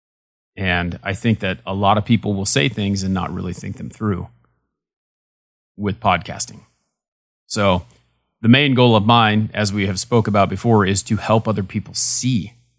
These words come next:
that they can be growing. It's kind of selfish, though, in some ways, right?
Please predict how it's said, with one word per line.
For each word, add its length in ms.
that 320
they 140
can 160
be 100
growing. 380
It's 180
kind 280
of 40
selfish, 420
though, 180
in 80
some 220
ways, 300
right? 260